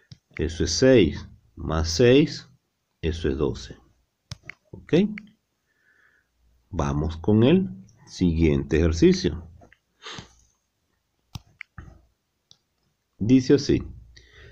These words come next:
halla el valor del coeficiente si sabemos que el monomio, ojo, es de grado relativo en X, esto es grado relativo en X igual a tres.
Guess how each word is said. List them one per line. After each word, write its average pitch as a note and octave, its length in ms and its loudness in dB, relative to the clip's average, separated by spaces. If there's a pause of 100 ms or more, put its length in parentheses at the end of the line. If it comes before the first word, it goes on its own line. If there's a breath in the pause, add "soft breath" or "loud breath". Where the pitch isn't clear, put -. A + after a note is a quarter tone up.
(160 soft breath)
halla A#2 260 2
el C#3+ 120 6
valor A#2+ 380 4
del C3 180 0
coeficiente A2+ 920 2 (400)
si - 200 -2
sabemos A2 540 2
que - 120 0
el A2 100 4
monomio, F#2+ 640 2 (100)
ojo, G2 460 0 (880 soft breath)
es F#2+ 180 0
de A#2+ 120 6
grado A#2 420 6
relativo G#2+ 580 4
en A#2+ 120 6
X, G2 580 0
esto E2 300 -8
es G#2+ 80 -4
grado G2+ 320 2
relativo F#2 500 0
en G2 120 2
X G2 520 -4
igual F2 420 2
a F2 140 -4
tres. E2 460 -6